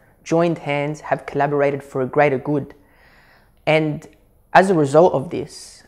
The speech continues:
um, what kind of response have you received from the people that have just been sitting at home, they've got a knock on the door, and all of a sudden they've got a box of food at their doorstep? Like, what kind of response? I can imagine that it would be absolutely heartwarming.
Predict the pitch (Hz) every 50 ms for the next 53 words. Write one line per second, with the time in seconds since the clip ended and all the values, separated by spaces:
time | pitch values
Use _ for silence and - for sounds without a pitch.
0 | _ - 123 131 135 135 131 127 - - _ - - - - 131 151 196 190 -
1 | - 226 233 214 180 170 - - - - 160 165 160 - - 151 147 147 147 139
2 | 139 139 - - - 151 147 147 143 - - - 147 143 139 139 - 151 151 151
3 | - 139 135 139 131 139 143 139 - - 143 135 - - - 151 165 151 135 -
4 | - 139 143 143 143 143 139 139 139 - - _ _ - _ _ _ - 143 139
5 | - 156 147 156 151 151 135 - - 147 143 135 131 113 139 139 139 139 135 131
6 | 147 147 147 139 131 135 - - 131 135 131 135 131 - 131 131 127 - 143 139
7 | - - - - 127 139 - - _ - - 147 143 135 131 - - 147 131 123
8 | 123 139 123 127 127 - - - - - - - - 110 - - - - - _
9 | - - 143 185 175 - - 180 170 165 147 143 147 139 - - - 156 147 143
10 | 135 - - - - - 147 - - 156 156 151 156 165 175 170 170 160 151 143
11 | 143 139 147 131 - 143 135 - 143 147 - - - 156 151 147 - 139 139 123
12 | - - 143 143 - 135 135 131 123 113 110 110 -